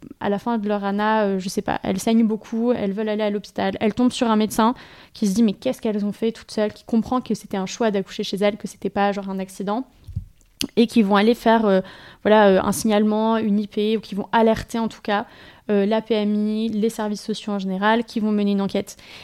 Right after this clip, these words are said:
Et puis t'as, euh, ce qui commence avec des problèmes administratifs, parce que quand t'as un enfant,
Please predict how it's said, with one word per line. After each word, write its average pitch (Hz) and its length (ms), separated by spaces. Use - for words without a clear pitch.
Et 226 120
puis 220 160
t'as, 240 360
euh, 190 800
ce - 120
qui 226 120
commence 220 360
avec 214 200
des 214 100
problèmes 220 280
administratifs, 208 720
parce - 160
que 208 80
quand 247 200
t'as 226 120
un 202 120
enfant, 233 440